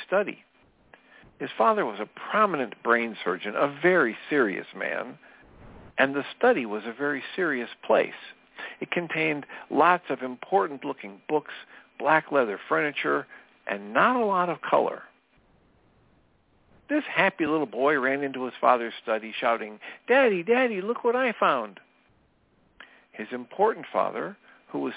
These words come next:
sitting at his important desk, turned around and raised an eyebrow. That was it. The child's elation was deflated, and all of the joy he was feeling in that moment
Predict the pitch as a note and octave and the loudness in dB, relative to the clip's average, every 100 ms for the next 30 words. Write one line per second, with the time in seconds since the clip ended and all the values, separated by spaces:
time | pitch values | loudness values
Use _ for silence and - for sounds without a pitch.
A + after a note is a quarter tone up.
0 | - D#3 D3 A#2+ A2+ G#2 G#2+ G2+ - G#3+ | -4 -4 -2 -4 -4 -8 -10 -8 2 2
1 | - - - G2+ - - - - - _ | 2 -8 -4 -4 -4 -12 -20 -20 -20 _
2 | - A3+ G3 A2+ G#2+ G2+ A2 - A2 G2+ | 0 2 2 4 4 4 0 -4 -8 -4
3 | C#3 E3 E3 - D3+ B2+ A#2 G#2 - - | 0 0 -2 -4 -2 0 0 0 0 0
4 | - - - _ _ _ _ _ _ _ | -2 -8 -18 _ _ _ _ _ _ _
5 | _ _ _ G#2+ A#2+ - A2+ G2 - _ | _ _ _ 2 2 2 -2 -4 -4 _
6 | _ _ _ _ _ _ _ _ - - | _ _ _ _ _ _ _ _ -20 -20
7 | - - B2 - F3 F3+ F3 D3 A#2+ G#2 | -20 -6 -4 2 4 4 2 -2 -8 -4
8 | A#2 D#3+ D#3+ F3 C3+ F#2+ - G2+ - D3+ | -2 -2 -4 -8 -8 -12 -12 -16 -6 2
9 | C#3+ G2+ E2+ - - _ _ _ _ - | 2 2 -4 -12 -20 _ _ _ _ -8
10 | G#2 E2+ - - D3 E3 F3+ F3 D#3+ C#3 | -8 -8 -4 2 6 6 4 2 -2 -4
11 | B2+ A2 A2 G2+ G2 - C#3+ D3 C3+ A#2 | 0 0 -2 -8 -10 -8 -4 -4 -4 -6
12 | A2+ A2 G2+ A#2+ C#3+ D3+ | -2 -2 0 -2 -2 -10